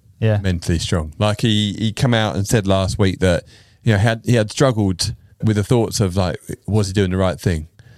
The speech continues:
Speaker 1: Yeah.
Speaker 2: Going to Live, and it wasn't just stra-, a, a straightforward situation. Whereas I think you would see, like, a Brooks Koepka would, would, whether he would or wouldn't, he wouldn't let, he wouldn't let you in to know whether he
Speaker 1: No.
Speaker 2: had struggled with it. He would say, "No, no, I didn't," whatever. Like, it's
Speaker 1: Yeah.
Speaker 2: fine.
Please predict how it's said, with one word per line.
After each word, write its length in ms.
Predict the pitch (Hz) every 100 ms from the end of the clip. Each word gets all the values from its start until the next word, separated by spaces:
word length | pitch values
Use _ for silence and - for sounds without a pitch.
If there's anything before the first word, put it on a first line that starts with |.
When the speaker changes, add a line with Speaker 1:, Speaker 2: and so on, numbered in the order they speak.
| -
Speaker 1:
Yeah. 140 | 101 104
Speaker 2:
Going 180 | 95 87
to 100 | 87
Live, 180 | 87 82
and 80 | 90
it 80 |
wasn't 300 | 107 117 107
just 160 | 101 92
stra-, 180 | 117 107 -
a, 220 | 98 101 -
a 40 |
straightforward 500 | - 107 - 101 87
situation. 680 | 101 - 95 90 85 80 80
Whereas 320 | 82 85 92
I 60 | 92
think 160 | 123
you 80 | 120
would 80 | 98
see, 160 | 110 95
like, 200 | 87 101
a 60 |
Brooks 240 | 101 95 -
Koepka 460 | 101 - 90 85 - - - - - - - _ -
would, 280 | 98 90
would, 360 | 95 101 90 - - _ _ _ -
whether 200 | 117 107
he 80 | 104
would 160 | 104
or 80 | 104
wouldn't, 300 | 101 107 101
he 80 | 90
wouldn't 220 | 110 107
let, 180 | 104 95 -
he 60 | 113
wouldn't 180 | 123 110
let 120 | 101
you 120 | 104
in 160 | 101 92
to 100 | 107
know 160 | 101 95
whether 240 | 90 92
he 80 | 90
Speaker 1:
No. 80 | 98
Speaker 2:
had 160 | 98
struggled 280 | - 90 85
with 120 | 82
it. 120 | 80
He 80 | 95
would 100 | 95
say, 100 | 82 101
"No, 140 | 104
no, 80 | 90
I 20 |
didn't," 280 | 82 80 71
whatever. 340 | 82 82 78 -
Like, 180 | 80 73
it's 80 | 107
Speaker 1:
Yeah. 40 |
Speaker 2:
fine. 280 | 95 80